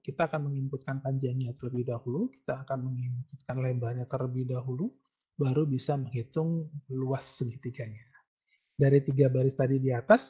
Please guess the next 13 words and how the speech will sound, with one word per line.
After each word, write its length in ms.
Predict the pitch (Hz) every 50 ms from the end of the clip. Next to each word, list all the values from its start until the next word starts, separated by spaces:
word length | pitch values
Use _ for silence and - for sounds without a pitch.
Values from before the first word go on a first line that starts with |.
| 143
yang 80 | 131 131
dimaksud 240 | 127 123 139 131 131
dengan 160 | 127 127 127
prosedural 480 | 131 - 123 - 135 123 143 190 208
adalah 240 | 165 135 143 165 175
kita 240 | - 165 - - 208
harus 240 | 196 185 185 180 - -
mengeksekusi 960 | 170 160 160 156 160 160 - - - 143 - - 156 - - 151 - - 165 -
program, 400 | 151 143 139 160 185 196 202 214 - _ _ _ _ _ _ _ _ _ _ -
eh, 640 | 139 135 135 139 139 135 139 139 135 139 135 135 135
sesuai 560 | 135 - 165 - - 175 165 180 190 196 196
dengan 560 | 170 156 139 135 143 160 175 185 180 190 190 160 - _ _ _ - _ _ _ _ _ _ _ _ _ _ _ _ _ _ -
urutannya. 480 | 170 170 185 185 - 208 214 208 147 110